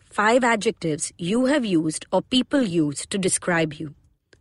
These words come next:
Do it on your phone, do it on a piece of paper, grab a tissue and write on it for all we care. Write a statement that starts with, "I am." Now I want you to think of who do you want to be or who do you need to be. Write down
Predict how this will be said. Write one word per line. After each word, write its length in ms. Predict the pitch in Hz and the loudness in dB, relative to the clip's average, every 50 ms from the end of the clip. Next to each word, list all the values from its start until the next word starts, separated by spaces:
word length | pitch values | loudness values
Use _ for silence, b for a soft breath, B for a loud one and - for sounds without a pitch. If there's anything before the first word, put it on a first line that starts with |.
| _ | _
Do 120 | - 180 190 | 0 2 2
it 100 | 196 247 | 4 4
on 80 | 247 | 4
your 160 | 254 262 269 262 | 4 4 4 2
phone, 440 | - - 240 220 214 220 220 220 | 4 6 6 8 8 6 4 0
do 120 | 185 180 175 | 0 0 2
it 80 | 180 | 2
on 80 | 196 220 | 2 0
a 60 | 226 | 0
piece 240 | - 240 214 - - | -2 -2 -2 0 -2
of 120 | 175 - | -2 -2
paper, 300 | - 202 175 165 - 180 | 0 0 0 2 2 0
grab 300 | 170 170 - 170 175 196 | 0 0 0 0 2 2
a 40 | 247 | 2
tissue 320 | - - 226 214 - 226 214 | 2 2 0 0 2 2 2
and 140 | 202 185 | 2 2
write 240 | 175 170 160 160 - | 2 2 2 0 0
on 100 | 175 165 | 0 0
it 120 | 170 160 - | 0 0 0
for 160 | - 160 160 | -2 -2 0
all 100 | 156 151 | 0 0
we 200 | 147 139 - - - | -2 -2 -6 -10 -8
care. 300 | - 151 147 139 139 - _ _ _ _ _ _ _ _ _ _ _ - | -6 -6 -4 -6 -8 -12 _ _ _ _ _ _ _ _ _ _ _ 2
Write 260 | 196 226 247 294 302 - | 4 6 6 6 6 2
a 80 | 349 | 0
statement 480 | - - - 226 214 - - 214 208 220 | 0 2 4 4 4 4 2 0 0 2
that 140 | 202 190 - | 2 0 0
starts 420 | - - 202 180 185 185 - - | 0 2 4 4 4 4 2 0
with, 220 | 180 175 165 - - _ _ _ | 0 0 -2 -2 -4 _ _ _
"I 280 | - 190 202 202 202 - - 196 | 2 4 4 4 4 2 0 0
am." 380 | 180 160 151 139 135 139 135 _ _ _ _ _ _ _ _ _ _ _ _ _ - | 0 0 0 -2 -6 -8 -12 _ _ _ _ _ _ _ _ _ _ _ _ _ 0
Now 280 | 202 220 240 269 294 | 4 8 8 8 10
I 100 | 302 294 | 8 6
want 260 | 285 254 226 226 202 - | 6 4 2 0 0 -2
you 80 | 220 | -4
to 100 | 185 - | -6 -6
think 300 | 185 - 196 190 185 - | -6 -2 -2 -2 0 2
of 160 | 190 180 170 - - - - | 0 0 -2 -2 -8 -6 -2
who 160 | 220 226 226 | 0 0 2
do 100 | 202 247 | 2 2
you 140 | 254 269 262 | 2 2 2
want 300 | 220 214 202 214 214 - | 2 0 0 0 0 -2
to 80 | 247 | -2
be 360 | 202 175 170 160 156 160 170 - _ _ _ _ - | 0 0 0 0 0 -2 -4 -10 _ _ _ _ -2
or 100 | 175 175 | -2 -2
who 220 | 147 202 233 254 | 2 2 2 4
do 80 | 220 247 | 4 4
you 120 | 262 269 | 4 4
need 280 | 247 214 196 226 240 - _ - | 4 2 2 2 2 0 _ -4
to 100 | 175 170 | -4 -2
be. 300 | 156 147 139 135 135 - _ _ _ _ _ _ - | -2 -2 -2 -4 -8 -14 _ _ _ _ _ _ 0
Write 300 | 175 185 190 214 202 - | 4 4 4 4 4 2
down 360 | 226 220 214 220 233 240 240 | 2 4 4 4 2 0 -2